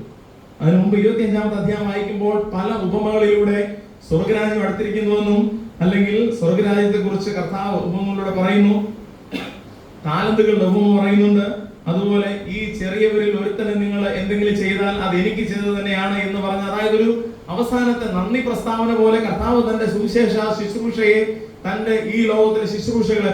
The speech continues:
പറഞ്ഞ് അവസാനിപ്പിച്ചിട്ടാണ് ഇവിടെ ഇരുപത്തിയാറാമത്തെ അധ്യായത്തിന്റെ പ്രാരംഭത്തിൽ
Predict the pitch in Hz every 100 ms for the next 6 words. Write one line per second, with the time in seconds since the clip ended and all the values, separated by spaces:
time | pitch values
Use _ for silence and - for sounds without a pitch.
0 | 190 226 226 208 208 220 220 196 185 185
1 | 190 196 185 185 - - 165 170 208 220
2 | 220 202 196 175 165 190 190 190 175 165
3 | 175 190 185 180